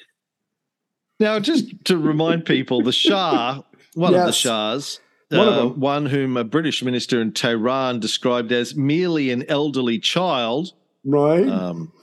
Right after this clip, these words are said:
Speaker 2: Right.
Speaker 1: you and I have
Speaker 2: Don't.
Speaker 1: been described that way, uh, many times.
Speaker 2: Only by people that really, really know us well.
Speaker 1: Darcy gave the Shah a sum of twenty thousand pounds,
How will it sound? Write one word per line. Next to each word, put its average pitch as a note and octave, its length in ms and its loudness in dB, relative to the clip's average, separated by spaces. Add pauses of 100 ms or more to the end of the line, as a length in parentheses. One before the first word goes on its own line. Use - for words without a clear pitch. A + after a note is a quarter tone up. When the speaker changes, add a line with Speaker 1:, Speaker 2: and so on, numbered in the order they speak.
(120)
Speaker 2:
Right. D3 220 2
Speaker 1:
you F#3+ 80 4
and F3 80 -2
I - 60 -2
have - 60 0
Speaker 2:
Don't. E3 140 4
Speaker 1:
been F#3 260 0 (800)
described G#2+ 680 -2
that A2+ 180 0
way, A#2 360 -2 (300)
uh, B1 760 -4 (160)
many B2 240 0
times. C3 540 -2 (840)
Speaker 2:
Only A3+ 200 4
by F#3+ 160 4
people G3 240 4
that E3 160 0
really, E3+ 360 2
really E3 280 2
know C#3 240 2
us B2+ 160 -6
well. G2 460 -6 (1080)
Speaker 1:
Darcy F3 440 0
gave C3+ 420 0
the A#2+ 80 0
Shah B2 640 0
a B2+ 60 -12
sum D3 180 -2
of B2 120 -4
twenty C4 260 0
thousand D3 420 -2
pounds, A#2 720 -4